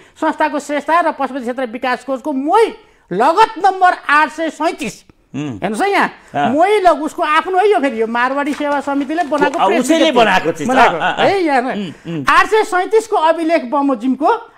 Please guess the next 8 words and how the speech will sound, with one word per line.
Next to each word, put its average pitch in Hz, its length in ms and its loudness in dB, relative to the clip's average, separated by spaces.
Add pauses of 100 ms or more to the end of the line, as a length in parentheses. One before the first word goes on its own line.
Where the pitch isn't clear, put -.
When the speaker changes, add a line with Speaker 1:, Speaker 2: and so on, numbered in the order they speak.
(200)
Speaker 1:
अब 349 260 4 (440)
जिरो 330 360 -2
एकासी 330 640 -2
बयासी, 208 540 -2 (100)
जिरो 262 160 -4
एकासी 285 260 -4
बयासी 277 260 -2
अस्ति, 302 400 -4